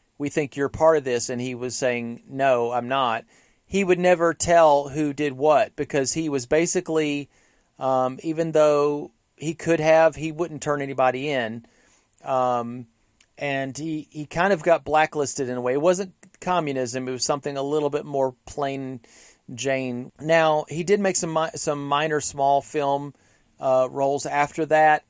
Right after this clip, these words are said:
Kind of, like I said, he's, most of the stuff that I remember him from was from the Frankenstein movies. So that's probably the majority of his parts. He was in,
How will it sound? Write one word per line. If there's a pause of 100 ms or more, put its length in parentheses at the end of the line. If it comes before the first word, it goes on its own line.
(120)
Kind
of,
like
I
said,
he's, (400)
most
of
the
stuff
that
I
remember
him
from
was
from
the
Frankenstein
movies.
So (380)
that's
probably
the
majority
of
his
parts. (260)
He
was
in,